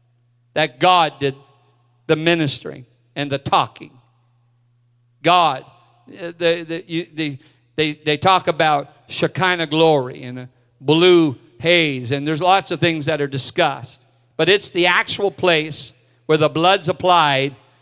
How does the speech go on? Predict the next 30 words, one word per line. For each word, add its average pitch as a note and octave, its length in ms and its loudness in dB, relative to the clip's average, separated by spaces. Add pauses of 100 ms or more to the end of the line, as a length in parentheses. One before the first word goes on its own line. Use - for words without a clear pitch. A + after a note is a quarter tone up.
(140)
for D#3+ 80 -4
the D#3 120 2
mercy F3 440 2
seat D#3+ 400 -4
of C#3 180 -2
mankind, D3+ 1040 -2 (280)
where D#3 180 4
sin, E3 640 2 (260)
amen, E3+ 480 2
is E3 240 0
paid G3+ 460 0
for. D#3 600 0 (520)
Well, D#3+ 180 4
that G3+ 240 2
happened. F3+ 520 -2 (220)
If D#3+ 160 0
you E3 120 4
look G3+ 240 2
at E3 260 0 (220)
the, D#3+ 220 -2
the D#3 100 -2
power F3+ 420 2
of D3 160 -4
Calvary, F3+ 600 2
yes, D#3+ 500 0
he D#3+ 120 -12
died, E3 500 0
he D#3+ 160 -2
was E3 380 2
buried, D#3+ 540 0